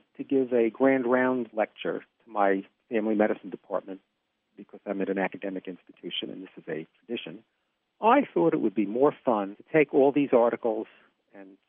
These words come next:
string them into a lecture than it would be to, say, talk about heart failure. And I did it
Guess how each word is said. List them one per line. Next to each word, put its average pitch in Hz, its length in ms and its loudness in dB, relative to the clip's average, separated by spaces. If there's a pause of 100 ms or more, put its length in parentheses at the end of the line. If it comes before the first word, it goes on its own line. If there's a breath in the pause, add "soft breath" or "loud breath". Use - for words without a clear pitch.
(140)
string 127 240 -2
them 113 100 -2
into 107 280 -2
a - 20 4
lecture 101 500 0 (160)
than 117 140 -2
it 123 140 -6
would 107 200 2
be 117 140 2
to, 104 80 -2 (140)
say, 101 160 -2
talk - 240 -4
about 101 240 -2
heart 156 260 2
failure. 82 320 -4 (540)
And 196 100 4
I 202 80 8
did 247 240 2
it 247 120 2